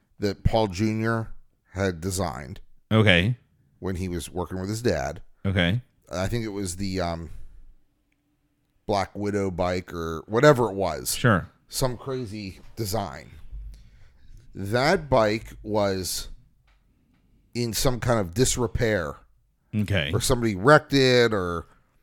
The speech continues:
Speaker 1: it, you know, something happened where the bike wasn't right.
Speaker 2: Okay.
Speaker 1: Um, cosmetically and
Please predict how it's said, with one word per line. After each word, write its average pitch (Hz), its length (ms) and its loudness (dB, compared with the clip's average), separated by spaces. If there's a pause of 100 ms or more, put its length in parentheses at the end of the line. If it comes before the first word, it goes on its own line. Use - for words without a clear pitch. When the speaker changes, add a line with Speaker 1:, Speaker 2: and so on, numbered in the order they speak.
(300)
Speaker 1:
it, 123 200 -6 (160)
you 139 140 2
know, 120 100 4
something 185 420 4
happened 117 460 0
where 101 140 2
the 92 100 -2
bike 107 300 2
wasn't 98 280 -2
right. 78 420 -6 (240)
Speaker 2:
Okay. 104 360 2 (480)
Speaker 1:
Um, 85 680 -2
cosmetically 107 1080 -2
and 82 280 -6